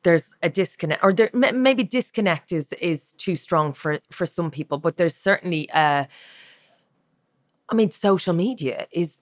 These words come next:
essentially that version of an outward-facing persona for everybody now. So everybody has it to a degree. And I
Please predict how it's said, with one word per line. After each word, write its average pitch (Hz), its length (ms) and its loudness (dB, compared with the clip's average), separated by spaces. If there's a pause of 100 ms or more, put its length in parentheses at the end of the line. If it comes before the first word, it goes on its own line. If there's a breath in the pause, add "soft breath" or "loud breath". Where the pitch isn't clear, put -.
(120)
essentially 180 580 -4
that 139 200 2
version 135 640 -2 (440 soft breath)
of 151 200 4
an 143 120 2
outward-facing 139 1040 -2
persona 151 640 2
for - 220 -2
everybody - 500 -2
now. - 100 -6
So - 260 -8
everybody 160 720 -2 (240 soft breath)
has 165 260 -2
it 143 160 -6
to 143 140 -6
a 131 40 -2
degree. 131 580 -6 (400 loud breath)
And 180 120 4
I 165 120 4